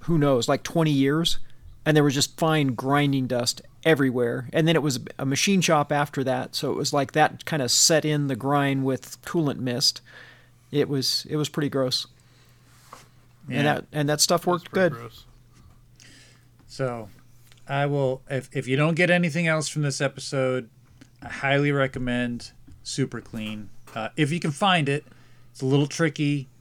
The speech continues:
Speaker 2: Uh, they do sell it at Lowe's and at Walmart. Those are the two places I know that you can get it where you're not gonna get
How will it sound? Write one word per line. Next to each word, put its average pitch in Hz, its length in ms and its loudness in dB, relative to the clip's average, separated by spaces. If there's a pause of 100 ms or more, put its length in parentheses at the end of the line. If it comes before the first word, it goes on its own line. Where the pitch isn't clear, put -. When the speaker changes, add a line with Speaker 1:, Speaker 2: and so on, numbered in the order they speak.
(320)
Speaker 2:
Uh, 131 200 -4
they 127 200 -4
do 143 220 4
sell 165 340 0
it 151 80 -2
at 143 140 -6
Lowe's 170 720 2 (120)
and 143 260 0
at 139 180 -2
Walmart. 123 600 -4
Those 127 240 0
are 143 40 -4
the 127 80 -10
two 139 220 -6
places 123 420 -4
I 120 100 -4
know 120 260 -4
that 107 160 -10
you 113 80 -8
can 120 120 -12
get 110 180 -4
it 113 180 -6
where 107 380 -4 (180)
you're 110 180 -10
not 113 240 -4
gonna 113 200 -10
get 104 280 -6